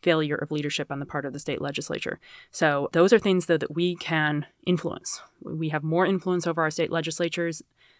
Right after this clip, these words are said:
than we do over, you know, national Congress. So we need to get involved more on that. And I know that people want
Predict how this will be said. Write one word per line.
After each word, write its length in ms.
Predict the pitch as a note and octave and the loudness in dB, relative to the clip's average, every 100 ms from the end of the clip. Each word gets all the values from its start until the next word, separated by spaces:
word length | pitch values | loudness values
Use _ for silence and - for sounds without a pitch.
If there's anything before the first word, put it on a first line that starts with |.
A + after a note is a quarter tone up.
| - | -6
than 300 | E3 D#3 D3+ | 0 0 0
we 100 | D3+ | -2
do 360 | D3 D3 C#3+ - | 0 0 0 -2
over, 480 | D3+ C#3+ D3 C#3+ - _ _ - | -2 -2 -2 -4 -6 _ _ -8
you 60 | |
know, 80 | D3+ | -4
national 600 | D3+ D3 D3 - D3+ C#3 - _ _ - | 0 2 2 2 -4 -6 -10 _ _ -10
Congress. 420 | - D3+ - - | -2 -2 -2 -8
So 380 | - D#3+ C#3+ C#3 - - - - | -4 -2 -2 -4 -10 -20 -20 -4
we 100 | E3+ | 2
need 160 | E3 D#3 | 2 2
to 60 | |
get 220 | D#3 D#3+ - | 2 0 0
involved 440 | D3+ D3 C#3+ C#3 | -2 0 0 0
more 160 | D3+ D3 | -2 -2
on 140 | C#3+ | -2
that. 220 | D3 C#3+ | 0 -2
And 80 | - | -2
I 120 | D3 | -4
know 480 | D3+ D#3+ D#3 D#3 D#3 - - _ | -2 0 0 0 -2 -6 -20 _
that 140 | - D#3 | -8 -4
people 360 | F3 D#3+ C#3+ C#3+ | -2 -2 -2 0
want 440 | D3+ D3 D3+ - | 2 4 2 -2